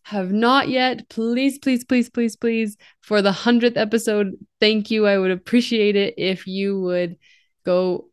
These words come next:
rate, review the podcast, rate and review, rate and review, share it with your friends.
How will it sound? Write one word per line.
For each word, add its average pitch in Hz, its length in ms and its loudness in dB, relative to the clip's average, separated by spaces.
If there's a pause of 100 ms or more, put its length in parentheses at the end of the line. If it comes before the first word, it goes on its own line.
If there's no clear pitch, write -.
(200)
rate, 196 460 0
review 170 360 -2
the 160 80 -12
podcast, - 720 -14
rate 185 280 -6
and 190 100 -6
review, 165 380 -4 (120)
rate 180 200 -2
and 185 100 -6
review, 165 320 -6
share 180 260 -6
it - 60 -6
with 180 120 -10
your 190 100 -8
friends. 147 460 -8